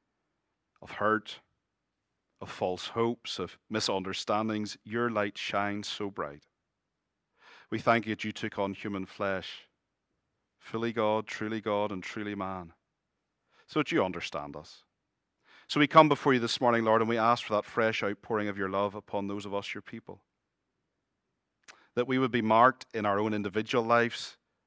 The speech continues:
by the love of Christ, in gospel word and deed, that we would be marked as your people, Lord Jesus.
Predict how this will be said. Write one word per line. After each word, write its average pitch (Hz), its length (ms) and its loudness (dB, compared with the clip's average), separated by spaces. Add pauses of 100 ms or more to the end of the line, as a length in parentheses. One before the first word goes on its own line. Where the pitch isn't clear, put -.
(480)
by 107 120 0
the 104 100 -4
love 110 260 0
of 107 140 -10
Christ, 92 560 -8 (920)
in 104 120 -6
gospel 101 440 -4
word 113 420 0
and 101 160 -8
deed, 95 300 -12 (1700)
that 110 160 -2
we 117 140 0
would 110 160 -4
be 110 100 -4
marked 107 500 2
as 98 140 -10
your 95 100 -6
people, 90 440 -14 (180)
Lord 87 160 -12
Jesus. 90 420 -16